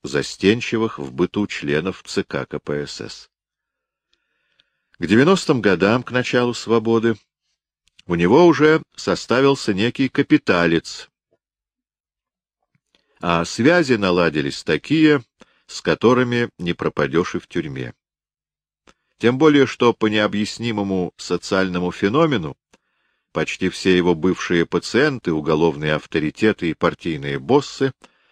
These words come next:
совокупясь в светлом порыве к капитализму, за короткий промежуток времени, два-три года, заняли главенствующие позиции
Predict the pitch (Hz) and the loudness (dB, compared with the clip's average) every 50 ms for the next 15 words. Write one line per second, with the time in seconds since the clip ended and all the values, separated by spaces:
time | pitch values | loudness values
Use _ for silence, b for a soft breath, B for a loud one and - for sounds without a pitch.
0 | b b b b - - - 110 107 107 98 - - 110 - - 117 107 90 73 | b b b b -10 -2 -2 2 2 2 0 0 -2 -6 -2 0 0 2 2 0
1 | - - - - - _ _ _ _ _ _ _ _ - - - - 90 98 95 | -4 -8 -14 -16 -20 _ _ _ _ _ _ _ _ -14 -12 -6 -2 0 0 0
2 | - - 85 82 80 - - 90 85 85 85 82 78 73 - _ _ - - - | 0 0 -2 -4 -4 -2 0 2 2 4 2 2 0 -2 -4 _ _ -8 -8 -6
3 | - - - 98 98 104 127 156 160 147 151 156 151 - _ _ _ b b b | -6 -4 0 0 2 4 4 2 2 0 -2 -4 -4 -4 _ _ _ b b b
4 | b b b b b b b b b _ - - 67 73 71 - 82 87 127 160 | b b b b b b b b b _ -16 -8 -6 -6 -4 -2 2 2 2 2
5 | - - 104 - - 82 80 78 78 76 82 80 - - - - 80 80 90 110 | 0 -2 -4 -4 -2 -2 -2 -2 -2 -2 -2 -4 -4 -6 -8 -6 -2 0 2 2
6 | 127 135 139 131 139 139 - - 78 - 82 113 120 113 - - 107 110 95 90 | 2 0 -2 -6 -6 -8 -10 -12 -12 -4 -2 0 0 -2 -2 -6 -6 -6 0 2
7 | 104 110 101 101 104 - _ _ _ _ _ _ _ _ _ _ _ _ _ _ | 2 4 4 2 0 -2 _ _ _ _ _ _ _ _ _ _ _ _ _ _
8 | _ _ _ _ _ _ _ _ _ _ _ - - - 95 127 135 131 127 127 | _ _ _ _ _ _ _ _ _ _ _ -14 -6 -2 -2 0 0 0 0 0
9 | 123 95 87 82 82 82 92 110 127 127 - - 123 120 117 113 - - - 98 | -2 0 0 2 2 4 4 2 2 0 -4 -6 -4 -2 -2 -2 -4 -4 -4 -4
10 | 101 101 - 95 85 69 71 90 101 - - - 98 95 98 98 | -4 -2 0 -2 -2 -2 -4 -6 -6 -8 -8 -4 -2 -2 -2 -2